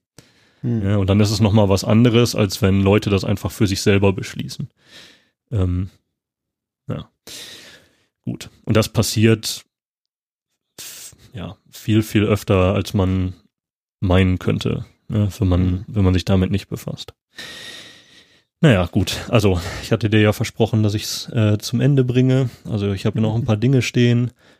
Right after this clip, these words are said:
Speaker 2: Gut, das mit der Tinnitus-Behandlung hatte ich schon vorgezogen. Dann nur noch, nur noch eine, ein Hinweis. Ich hatte ja schon eben den Deutschen Zentralverein Homöopathischer Ärzte angesprochen, den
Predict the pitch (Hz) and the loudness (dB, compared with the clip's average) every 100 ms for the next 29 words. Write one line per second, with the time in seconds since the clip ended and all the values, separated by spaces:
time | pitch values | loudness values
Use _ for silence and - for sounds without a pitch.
0 | _ - 104 - 104 107 - 139 127 - | _ -6 -6 -2 0 0 2 0 0 -2
1 | 123 - 117 117 113 107 104 110 107 - | -4 -4 -2 0 0 0 0 -2 -4 -6
2 | 107 - 120 123 - 120 117 113 - - | -6 -2 -2 -4 -4 -4 -4 -8 -14 -20
3 | - - 117 127 123 117 - - - 117 | -14 0 4 6 4 2 -4 -12 -2 0
4 | 113 - - _ _ _ _ _ - 113 | 0 -4 -20 _ _ _ _ _ -4 0
5 | 120 123 123 120 117 120 113 107 98 143 | 2 2 2 0 -2 -4 -2 0 0 0
6 | 139 147 165 - - _ _ - - - | -2 -4 -6 -12 -20 _ _ -20 -20 -20
7 | _ _ _ _ - - 120 139 120 117 | _ _ _ _ -8 -2 0 2 2 2
8 | - - 123 117 117 - 120 127 123 117 | -4 -6 -2 0 0 0 2 2 0 0
9 | 113 110 110 110 113 - 113 117 120 - | 0 2 0 -2 -4 -2 0 0 -2 -2
10 | 101 - 107 120 123 123 117 110 113 101 | -2 0 2 2 2 -2 0 2 2 0
11 | 110 107 101 110 - - 101 110 123 - | 0 0 0 0 0 -2 0 0 0 -2
12 | 131 127 131 127 - 131 - 143 151 139 | 0 0 -2 -4 -6 -6 -2 -2 -2 -4
13 | 117 101 101 | -4 -4 -6